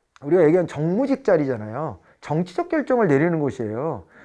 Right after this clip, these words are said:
대통령하고 정치적 견해가 완전 다른데 그럼 어떻게 같이 있어? 못하는 거예요. 그래서, 어, 우리가 그, 저 국무회의는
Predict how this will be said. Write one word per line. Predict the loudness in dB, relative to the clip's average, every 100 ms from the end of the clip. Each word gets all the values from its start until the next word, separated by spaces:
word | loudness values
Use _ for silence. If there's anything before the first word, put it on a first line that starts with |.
| -16
대통령하고 | -12 -4 0 2 4 2
정치적 | 0 -6 -6 -4
견해가 | 0 2 2
완전 | 0 -2 -2
다른데 | -2 -2 -2
그럼 | -2 -4
어떻게 | -6 -8
같이 | -8 -12
있어? | -18 -20 -20 _ _ _ _
못하는 | -16 -8 -4 -4
거예요. | -4 -6 -10 -16 -18 _ _ -20 -20 -20 -2
그래서, | 0 2 0 -2 -6 _ _ _
어, | 0
우리가 | 2 4 2 2 4 2 2
그, | -2 0 0 -2 -4
저 | -6
국무회의는 | -2 0 2 2 2 2 0